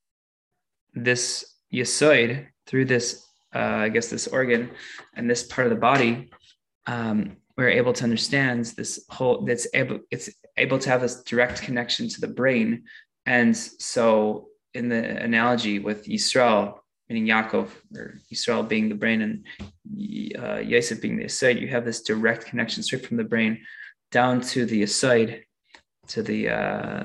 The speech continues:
to the private, um, parts, to the private part of the male, um, which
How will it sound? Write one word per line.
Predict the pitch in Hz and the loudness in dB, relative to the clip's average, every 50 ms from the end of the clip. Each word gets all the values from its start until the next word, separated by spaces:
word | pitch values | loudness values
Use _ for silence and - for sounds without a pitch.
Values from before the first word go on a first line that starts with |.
| - - | -10 -10
to | - - | -8 -2
the | - 104 | -2 -2
private, | - - 127 120 120 117 - - - - - - - - - - _ _ _ _ _ _ - | -2 2 2 4 4 4 2 0 -8 -14 -18 -20 -20 -20 -20 -20 _ _ _ _ _ _ -8
um, | 131 131 120 113 113 110 113 110 110 110 113 117 120 127 - _ _ - | -4 -2 -2 -2 -2 -4 -4 -4 -4 -4 -6 -6 -10 -14 -18 _ _ -12
parts, | - - 120 113 - - - - - - _ _ _ _ _ _ _ _ - | -4 -4 -4 -4 -4 -6 -8 -8 -10 -14 _ _ _ _ _ _ _ _ -12
to | - 123 | -6 -4
the | 117 107 | -4 -4
private | 104 - - 123 120 113 113 113 - - _ _ _ _ | -4 0 2 4 4 4 2 0 -4 -16 _ _ _ _
part | - - 120 113 113 | -4 0 2 2 2
of | 110 117 | 0 -2
the | 110 | -2
male, | 110 113 110 107 107 110 123 - - - - - - - _ _ _ _ _ _ _ | -2 0 0 0 -2 -2 -6 -8 -14 -20 -20 -20 -20 -20 _ _ _ _ _ _ _
um, | - 131 120 113 110 110 110 113 110 101 | -10 -8 -6 -6 -6 -4 -4 -2 -2 0
which | 117 113 - - - - - | 0 0 0 0 0 -2 -4